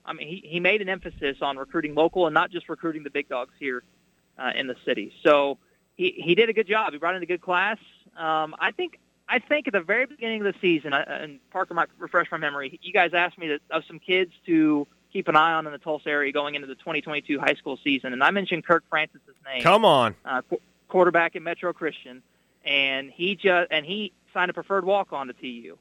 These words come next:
Speaker 1: He, so he's a preferred walk-on, so he didn't get the offer, but he's a preferred walk-on, and the staff really likes him from what I've heard. So, uh, there's a kid right there to keep an eye on 'cause, uh, you know, the dude's gonna get in there and work,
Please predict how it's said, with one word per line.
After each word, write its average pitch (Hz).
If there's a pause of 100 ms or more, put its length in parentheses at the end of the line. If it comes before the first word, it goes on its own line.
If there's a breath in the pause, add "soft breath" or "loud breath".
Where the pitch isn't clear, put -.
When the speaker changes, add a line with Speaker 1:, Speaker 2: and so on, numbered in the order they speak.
Speaker 1:
He, 147
so 156
he's 143
a -
preferred 190
walk-on, 139
so -
he 180
didn't 185
get 165
the 143
offer, 139
but 139
he's 131
a -
preferred 202
walk-on, 170 (440)
and 135
the 135
staff 170
really 160
likes 139
him 127
from 135
what 131
I've 120
heard. 107 (140)
So, 143 (460)
uh, 127
there's 190
a 202
kid 196
right 175
there 175
to 160
keep 160
an 147
eye 131
on 131
'cause, 131
uh, 127
you -
know, 131
the 127
dude's 151
gonna 151
get 143
in 143
there 139
and 139
work, 147